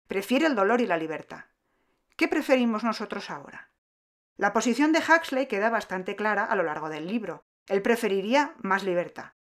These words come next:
más cultura y más espiritualidad. No en balde, él mismo se convirtió al hinduismo Vedanta y su creencia de que la vida tiene que ser algo más que comprar cosas y sentir placer le acompañó toda su vida.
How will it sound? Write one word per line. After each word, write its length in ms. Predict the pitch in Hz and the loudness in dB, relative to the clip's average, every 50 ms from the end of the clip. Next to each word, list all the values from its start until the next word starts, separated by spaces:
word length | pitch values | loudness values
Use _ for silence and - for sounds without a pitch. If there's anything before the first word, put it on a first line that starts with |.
| _ | _
más 240 | - 185 196 196 - | 0 2 2 2 2
cultura 520 | - 208 185 175 175 262 294 330 330 - - | 0 -2 -2 0 0 0 0 0 0 -2 -4
y 100 | 214 185 | -4 -2
más 220 | 180 190 185 180 180 | 0 0 0 0 -2
espiritualidad. 800 | 165 - - 185 165 165 - - 160 139 135 135 - - - - _ _ _ _ _ _ | -8 -10 -10 -10 -10 -8 -8 -8 -8 -8 -10 -14 -16 -18 -20 -20 _ _ _ _ _ _
No 200 | - 190 208 220 | -4 2 4 6
en 160 | 226 233 233 226 | 6 6 10 10
balde, 360 | 240 262 294 269 226 233 240 | 10 10 10 8 4 4 2
él 100 | 240 233 | 4 4
mismo 280 | 233 262 277 277 277 277 | 4 4 4 4 2 2
se 120 | 277 254 | 0 0
convirtió 420 | 240 214 196 185 185 175 175 233 233 | 0 0 0 0 -2 0 2 2 2
al 80 | 247 | 4
hinduismo 560 | 254 247 220 185 185 196 208 190 214 202 196 | 2 2 2 2 0 0 0 -2 -2 -2 0
Vedanta 580 | 175 175 165 185 220 254 262 240 - 180 208 247 - _ _ _ _ | 0 2 2 2 4 2 2 0 -2 -6 -10 -10 -14 _ _ _ _
y 100 | - 233 | -6 -2
su 160 | - 254 240 | 0 0 0
creencia 500 | 240 220 202 196 233 285 302 - 294 254 | 2 2 2 2 2 2 0 2 0 0
de 120 | 220 214 190 | 0 0 0
que 120 | 196 196 | 0 2
la 120 | 185 180 175 | 2 2 2
vida 260 | 226 262 254 214 185 | 2 2 0 0 0
tiene 260 | - 233 247 262 254 | 0 0 2 2 2
que 100 | 247 247 | 0 -2
ser 400 | 240 - 269 240 220 190 - - _ - | 0 0 0 0 0 -2 -8 -16 _ 6
algo 340 | 226 247 285 294 247 240 | 8 8 8 8 6 6
más 260 | 233 240 262 - - - | 6 6 4 4 2 -2
que 140 | - 185 | -4 -2
comprar 440 | 175 175 170 175 170 190 208 214 214 | -2 -2 -4 -4 -2 -2 -2 -2 0
cosas 420 | - 247 254 247 - 170 160 - - | 2 2 0 2 -2 -6 -8 -10 -12
y 80 | 165 | -12
sentir 400 | - - 160 165 - 202 202 220 | -12 -10 -12 -6 -4 -4 -4 -2
placer 480 | 220 208 196 196 - - 220 226 262 - _ _ _ _ _ _ | 0 0 0 0 0 -2 -4 -4 -4 -8 _ _ _ _ _ _
le 140 | - 202 196 | 0 2 2
acompañó 720 | 185 - 190 185 180 - 160 165 165 180 233 277 - _ _ | 2 2 0 -2 -2 -4 -4 -2 -2 -2 -2 -4 -4 _ _
toda 260 | - 196 190 156 143 | -4 -4 -4 -4 -4
su 140 | - - 147 | -8 -14 -14
vida. 340 | - - - - - - _ | -16 -18 -20 -20 -20 -20 _